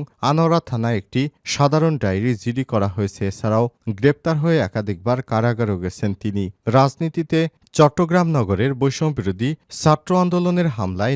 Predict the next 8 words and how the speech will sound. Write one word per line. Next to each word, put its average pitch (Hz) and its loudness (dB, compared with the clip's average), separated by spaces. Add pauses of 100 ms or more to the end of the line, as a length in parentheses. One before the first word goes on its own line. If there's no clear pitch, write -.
নেতৃত্বদানকারী 131 -2 (100)
যুবলীগ 113 -2 (100)
নেতা 95 -4 (160)
হেলাল 123 0
আকবর 117 -2 (120)
চৌধুরীর 107 -2 (120)
অনুসারী 120 -2
হিসেবে 92 -6